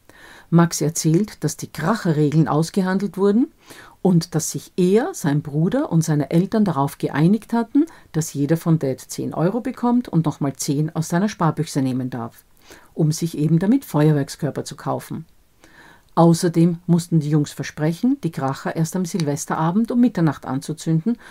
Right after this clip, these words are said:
und nur, wenn ein Erwachsener dabei ist. Das heißt, nicht die Eltern haben den Betrag oder das Anzündprozedere verordnet, sondern es wurde gemeinschaftlich beschlossen.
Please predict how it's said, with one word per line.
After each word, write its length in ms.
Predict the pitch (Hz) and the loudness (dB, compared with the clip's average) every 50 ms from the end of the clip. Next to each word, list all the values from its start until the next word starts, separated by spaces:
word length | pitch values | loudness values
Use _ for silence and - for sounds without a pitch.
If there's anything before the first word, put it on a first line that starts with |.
| - - - - | -20 -14 -2 2
und 280 | 254 247 240 - - | 2 2 2 2 4
nur, 360 | 196 190 180 156 147 147 147 - _ _ | 4 4 4 4 2 0 -2 -4 _ _
wenn 160 | - 190 196 | -2 -2 -2
ein 140 | 180 190 196 | 0 2 2
Erwachsener 500 | 226 226 226 208 - - - 151 139 139 | 2 2 2 0 -2 -2 -2 -2 0 -2
dabei 340 | 135 139 127 - 131 127 127 | -2 -4 -6 -6 -6 -8 -8
ist. 340 | - - - - - _ _ _ _ _ _ _ _ - - - - - _ - | -8 -10 -12 -14 -16 _ _ _ _ _ _ _ _ -20 -20 -20 -20 -18 _ -4
Das 260 | 180 175 - - - | -4 -4 -4 -2 0
heißt, 480 | 269 254 190 139 123 - - _ - _ _ _ _ _ _ - - - - - _ - | 2 2 2 2 0 -4 -12 _ -20 _ _ _ _ _ _ -20 -20 -20 -20 -10 _ 6
nicht 280 | 196 220 254 - - | 8 8 8 6 2
die 120 | - 185 - - | -8 -6 -2 2
Eltern 560 | 202 226 285 262 208 - 165 123 123 127 131 - | 4 4 4 2 2 0 -2 -2 -2 -4 -8 -8
haben 320 | - - 165 - 165 160 | -4 -2 2 4 2 2
den 180 | 160 156 139 139 | 4 2 0 0
Betrag 720 | 135 135 - - - 175 185 190 185 170 151 156 - - | -2 -6 -8 -8 -4 -2 0 2 2 2 0 0 -4 -6
oder 220 | - 160 156 156 | -4 -4 -4 -4
das 300 | 143 - 135 - - - | -4 -6 -6 -8 -6 -2
Anzündprozedere 1120 | - 185 185 196 196 - - 175 165 160 - - 151 151 156 - - 170 160 165 156 156 | 0 2 4 4 2 2 2 2 2 2 2 -2 -4 -4 -2 2 2 4 4 4 2 0
verordnet, 760 | 160 - 151 - - 170 190 196 196 165 - 143 120 117 - _ _ _ - - - - | -2 -4 -4 -2 0 0 0 0 0 -2 -4 -6 -6 -8 -10 _ _ _ -20 -20 -20 -6
sondern 340 | - - 208 202 226 220 | 0 2 4 4 4 2
es 180 | - 214 208 - | 0 -2 0 0
wurde 200 | 214 240 214 240 | 0 0 0 0
gemeinschaftlich 800 | 214 - 247 233 254 262 269 247 - 180 165 - - 139 - - | 0 2 2 4 4 4 4 4 2 0 -4 -6 -8 -10 -10 -8
beschlossen. 600 | 139 135 - - 117 107 - - - - - 151 | -10 -8 -6 -6 -8 -8 -8 -10 -12 -14 -14 -16